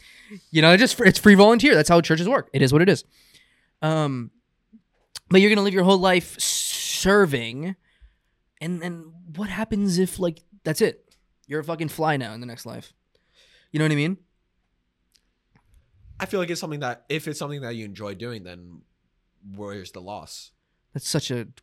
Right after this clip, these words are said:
Speaker 1: such a, uh, uh, professional Christian
Speaker 2: <laughs>
Speaker 1: answer.
Speaker 2: Was it, where's the loss?
Speaker 1: No, I'm not saying there's any loss. I'm just saying, like, there has to be people who are also, like, internalizing these, these ideas and thoughts of, like,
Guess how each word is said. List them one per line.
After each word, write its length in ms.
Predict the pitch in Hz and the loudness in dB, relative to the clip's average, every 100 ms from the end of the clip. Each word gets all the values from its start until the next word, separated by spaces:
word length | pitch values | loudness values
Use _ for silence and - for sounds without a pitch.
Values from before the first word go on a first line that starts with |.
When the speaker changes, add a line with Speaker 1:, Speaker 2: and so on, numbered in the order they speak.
| _ | _
Speaker 1:
such 480 | - - - 180 - | -10 -8 0 0 2
a, 40 | 156 | 0
uh, 920 | 135 123 127 123 120 117 117 110 123 | 0 -2 -4 -4 -6 -8 -10 -12 -10
uh, 280 | 123 113 107 | -8 -8 -10
professional 580 | - - 151 - 131 110 | -10 -6 -6 -6 -10 -12
Christian 380 | - 123 185 | -10 -6 -6
Speaker 2:
<laughs> 40 | 175 | -6
Speaker 1:
answer. 420 | 160 - 120 135 - _ _ _ _ _ _ _ _ _ _ - - - 98 - | -8 -8 -8 -8 -10 _ _ _ _ _ _ _ _ _ _ -20 -20 -20 -14 -10
Speaker 2:
Was 300 | 254 202 170 | -8 -6 -8
it, 100 | 165 | -6
where's 180 | 170 | -6
the 80 | 165 | -6
loss? 460 | 202 294 - - - _ _ _ 285 - 240 | -8 -8 -10 -16 -20 _ _ _ -20 -6 8
Speaker 1:
No, 140 | 262 | 8
I'm 60 | 285 | 10
not 100 | 339 | 8
saying 120 | 330 | 6
there's 140 | 285 226 | 4 4
any 120 | 247 | 2
loss. 380 | 180 220 254 208 | 2 4 6 4
I'm 120 | 170 | -2
just 200 | 214 - | -2 2
saying, 180 | 220 196 | 4 6
like, 420 | 180 175 - - - - _ _ - | 4 4 -4 -20 -20 -20 _ _ -2
there 120 | 185 165 | 2 6
has 220 | 190 208 | 8 8
to 60 | 190 | 4
be 120 | 156 | -2
people 320 | - 196 175 | -4 0 4
who 160 | 147 139 | 4 4
are 140 | 139 | 0
also, 340 | 151 156 143 | 2 2 2
like, 200 | 131 131 | 2 -2
internalizing 640 | 139 139 151 135 135 131 123 | -4 -4 -2 -2 -2 -2 -4
these, 320 | 123 123 - | -6 -8 -10
these 340 | 131 123 117 - | -6 -4 -4 -2
ideas 460 | 135 131 151 156 | 0 2 2 0
and 160 | 123 117 | -2 4
thoughts 280 | 160 147 131 | 4 4 0
of, 140 | 117 | -6
like, 300 | 123 117 - | -6 -8 -10